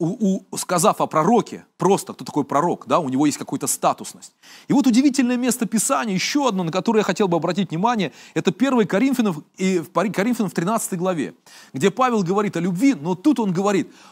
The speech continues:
«Потрясающее качество пророка». То есть он говорит, пророк должен обязательно обладать одним важным качеством. Я специально так вот завожу сейчас вашу атмосферу, чтобы вы говорили уже: «Ну давай, давай, говори». <laughs>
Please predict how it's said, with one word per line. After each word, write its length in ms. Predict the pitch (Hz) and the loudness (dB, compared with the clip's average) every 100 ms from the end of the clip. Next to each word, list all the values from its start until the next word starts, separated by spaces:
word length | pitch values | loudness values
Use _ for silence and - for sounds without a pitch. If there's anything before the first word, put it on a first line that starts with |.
| _ | _
«Потрясающее 1040 | 233 233 226 - - 262 220 165 - 98 - _ _ | 0 4 2 2 4 4 4 0 -4 -8 -12 _ _
качество 680 | 208 247 - 214 - 180 | 0 2 2 -2 -2 -4
пророка». 540 | 190 190 165 180 - - _ _ _ _ | -2 0 2 0 -2 -14 _ _ _ _
То 100 | 254 | 2
есть 120 | - | 4
он 120 | 247 | 2
говорит, 400 | 214 240 226 - | 4 4 2 0
пророк 500 | 180 190 277 330 - - _ - | 2 4 4 2 -2 -16 _ -10
должен 440 | 127 262 220 208 - | 0 2 2 -2 -2
обязательно 800 | 180 214 185 214 196 254 240 214 | 0 2 2 2 4 2 2 0
обладать 380 | 180 170 185 202 | 0 0 -2 -2
одним 220 | 160 170 | -4 -2
важным 280 | 160 139 147 | -2 -2 -6
качеством. 520 | - 131 - - - _ _ _ - | -4 -4 -4 -14 -18 _ _ _ -4
Я 100 | 156 | -2
специально 480 | 160 185 - 202 151 | 0 -2 2 2 2
так 220 | 131 120 | -2 -4
вот 100 | 123 | -2
завожу 400 | 113 147 170 170 | 0 2 2 0
сейчас 380 | 131 127 139 127 - - 123 | -4 -4 -4 -6 -10 -18 -2
вашу 260 | 160 160 | -2 0
атмосферу, 460 | 143 151 151 233 175 | -4 -2 -2 -2 -2
чтобы 260 | - 147 | -4 -4
вы 0 | |
говорили 500 | 139 120 117 175 170 | -6 -2 0 2 4
уже: 140 | 131 135 | 2 0
«Ну 80 | 196 | 0
давай, 240 | 240 214 | 2 2
давай, 240 | 170 208 | 2 0
говори». 400 | 151 135 175 143 | 0 0 0 0
<laughs> 40 | - | -4